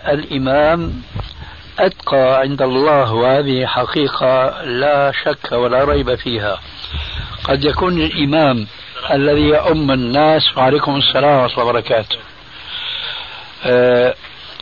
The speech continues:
يوجد ممن يصلي خلفه من هو أتقى منه بمراحل لا تعد ولا تحصى. هذا واقع في التاريخ الإسلامي الأول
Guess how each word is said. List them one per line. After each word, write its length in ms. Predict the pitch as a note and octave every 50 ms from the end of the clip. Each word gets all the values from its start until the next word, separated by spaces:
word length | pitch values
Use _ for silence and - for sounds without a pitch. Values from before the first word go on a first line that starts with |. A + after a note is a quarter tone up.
| - - - - - - - - - - -
يوجد 640 | C#3 B2 C#3 E3 F#3+ F#3 E3+ D#3 D#3 D3 C#3 C3 C#3 - - -
ممن 480 | C#3 D#3+ F3 E3+ D#3+ D#3 D#3 D3 C#3+
يصلي 640 | C#3+ C#3 C3+ - - D#3 D#3+ D#3+ D3+ C#3 C#3 C3+ B2+
خلفه 840 | A2 - - D3 C3+ B2 - B2 A#2+ A#2 A#2+ B2 B2 B2 B2 B2+ B2+ - - - - - - - - - - - - - - - -
من 320 | - B2+ C#3+ E3 E3 D#3
هو 220 | D3 C#3+ D3+ C#3+ C#3+
أتقى 600 | D#3 - F#3+ F3+ F3 - - - D3 C#3+ C#3 C3+
منه 580 | D3+ F3 F3 E3 D#3 D3 D#3 D#3 D#3 D#3 D3+
بمراحل 920 | D3 C#3 C3 B2 C3 C#3 C3+ D#3 E3 D#3 C3+ - C#3 C3+ C3 C3 B2+ B2
لا 140 | C3 D3 D3+
تعد 440 | C#3 - - C3+ C3+ C#3+ D3 C3+ C3+
ولا 360 | C3+ C3 B2+ B2 B2 C3 C3
تحصى. 560 | A#2 - - G#2 - - - - A2 G2+ F#2+ - - - - - - - - - - - - - - - - - - - - - - - - - - - - - - - - - - - - - - - -
هذا 240 | - F3+ D3+ D#3
واقع 500 | D3+ D#3 E3+ F3 E3+ - - D3+ D3 D3+
في 140 | C#3+ - -
التاريخ 440 | C#3+ - - B2+ B2 A#2+ D#3 D#3 C3+
الإسلامي 600 | C3 B2 - C3 - - - C#3+ C#3 C#3 C3+ B2+
الأول 560 | B2+ - - C3+ C3+ B2 A2 A2+ A2 G#2 G2+